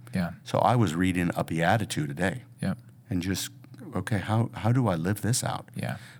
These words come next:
Speaker 2: "Blessed are those who hunger and thirst for righteousness." Well, what am I hungry for?
Speaker 1: Yeah.
Speaker 2: And,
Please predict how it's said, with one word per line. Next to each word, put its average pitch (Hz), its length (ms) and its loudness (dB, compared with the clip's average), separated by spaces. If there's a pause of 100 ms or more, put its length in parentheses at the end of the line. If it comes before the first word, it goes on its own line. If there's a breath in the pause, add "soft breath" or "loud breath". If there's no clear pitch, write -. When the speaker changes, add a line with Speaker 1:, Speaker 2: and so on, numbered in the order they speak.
Speaker 2:
"Blessed 117 320 4
are 110 140 4
those 87 320 0
who 80 300 -2 (160)
hunger 110 680 2
and 80 220 -10
thirst 98 420 -2
for - 180 -4
righteousness." - 760 -6 (800 loud breath)
Well, 104 120 -4
what 135 140 2
am 131 100 6
I 147 100 4
hungry 87 380 -2
for? - 320 -16 (120)
Speaker 1:
Yeah. 82 180 -6 (840 loud breath)
Speaker 2:
And, - 280 -6